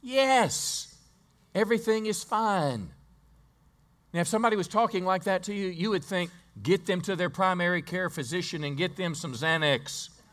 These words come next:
Get them to the doctor. They need some kind of sedative because they're in mass denial." You know, there's more.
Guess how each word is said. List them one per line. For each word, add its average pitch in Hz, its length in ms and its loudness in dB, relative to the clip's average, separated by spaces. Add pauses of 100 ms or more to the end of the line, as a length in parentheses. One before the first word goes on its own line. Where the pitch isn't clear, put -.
(1800)
Get 214 220 4
them 190 180 4
to 185 120 0
the 175 120 0
doctor. 175 500 4
They 170 380 4
need 180 420 0
some 196 400 0
kind 190 240 0
of 156 80 -2
sedative 165 760 0 (300)
because 170 480 0
they're 170 180 0
in 170 240 -2
mass 202 340 2
denial." 165 800 0 (1000)
You 135 120 -4
know, 101 200 -6 (1300)
there's 151 260 -6
more. 139 320 0